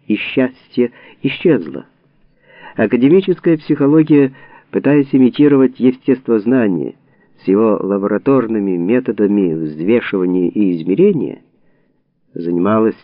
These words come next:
чем угодно, но только не душой. Изучая человека в лаборатории, она утверждала, что совесть,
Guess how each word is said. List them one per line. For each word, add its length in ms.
чем 340
угодно, 420
но 140
только 480
не 340
душой. 640
Изучая 480
человека 680
в 60
лаборатории, 760
она 180
утверждала, 640
что 260
совесть, 600